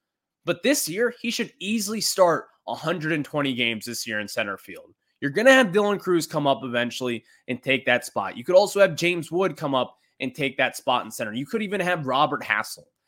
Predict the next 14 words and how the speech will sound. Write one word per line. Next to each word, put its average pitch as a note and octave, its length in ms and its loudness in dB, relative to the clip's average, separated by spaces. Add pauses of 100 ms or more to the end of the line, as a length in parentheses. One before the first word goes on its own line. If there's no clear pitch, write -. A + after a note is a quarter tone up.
(140)
at A#2+ 160 0
this C3 160 -4
point A2 340 -4
take C3+ 280 -4
this B2 200 -6
spot A#2+ 320 2 (280)
at B2 160 -2
some B2+ 260 2
point A#2 240 0
in F#2+ 60 -12
twenty A#2+ 260 0
twenty-four. G#2+ 580 -8 (1300)
But F#3+ 180 2
still, A3 480 2